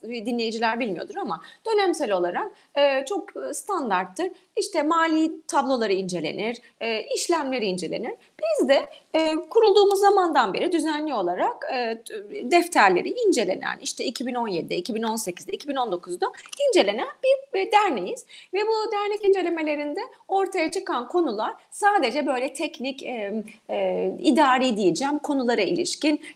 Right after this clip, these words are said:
e, ihtilaflar oluyor. Bunların da giderilmesi için devlet süre veriyor. Biz de onları giderdik. Buralarda hiçbir sorun yok. Fakat, ve bunlar çok eski tarihli, e, şeyler, işler yani. Fakat, e, iki bin, o-,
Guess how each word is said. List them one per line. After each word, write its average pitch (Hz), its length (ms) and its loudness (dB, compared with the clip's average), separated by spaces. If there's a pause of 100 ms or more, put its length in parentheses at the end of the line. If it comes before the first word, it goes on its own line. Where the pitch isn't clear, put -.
e, 233 120 4
ihtilaflar 240 680 4
oluyor. 233 320 0
Bunların 247 360 4
da 320 40 2
giderilmesi 226 640 2
için 214 220 -6
devlet 214 320 2
süre 269 220 0
veriyor. 156 340 -6
Biz 349 160 0
de 233 40 2
onları - 300 0
giderdik. - 560 0
Buralarda 285 420 2
hiçbir 359 380 -6
sorun 254 380 -8
yok. - 240 -10 (380)
Fakat, 233 760 2 (200)
ve 302 160 -4
bunlar 349 360 -4
çok 415 280 -6
eski 311 280 -6
tarihli, 180 840 -6
e, 147 380 -4 (260)
şeyler, 143 520 0
işler 156 400 0
yani. 120 340 -6 (340)
Fakat, 440 440 -2 (260)
e, 233 360 -4
iki 349 360 -6
bin, 415 260 -4 (100)
o-, - 140 -14